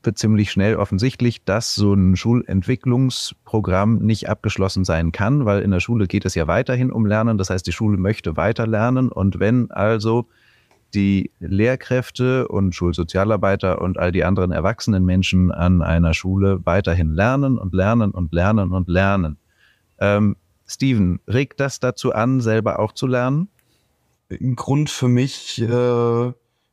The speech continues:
Speaker 2: diese Zukunftstage mitzugestalten, war der, äh, Wort Zusammenbau, äh, Schule soll sich weiterentwickeln.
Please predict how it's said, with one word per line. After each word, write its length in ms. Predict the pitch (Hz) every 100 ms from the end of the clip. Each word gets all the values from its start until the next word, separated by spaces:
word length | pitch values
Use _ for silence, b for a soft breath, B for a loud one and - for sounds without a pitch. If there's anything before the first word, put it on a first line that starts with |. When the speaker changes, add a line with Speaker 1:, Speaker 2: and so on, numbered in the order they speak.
| _ 120
Speaker 2:
diese 180 | 117
Zukunftstage 760 | 110 - 120 117 110 - 110 110
mitzugestalten, 1200 | 110 - - 107 - 113 110 110 - 120 131 143 _ _ _ _ _ -
war 680 | 110 110 110 120 127 123 120 -
der, 380 | 110 110 113 -
äh, 420 | 110 110 110 107
Wort 180 | 113 -
Zusammenbau, 1000 | 117 120 147 123 113 120 135 123 113 113
äh, 60 |
Schule 380 | 110 131 131 123
soll 160 | 117 113
sich 200 | 110 113
weiterentwickeln. 840 | 117 135 107 104 104 104 98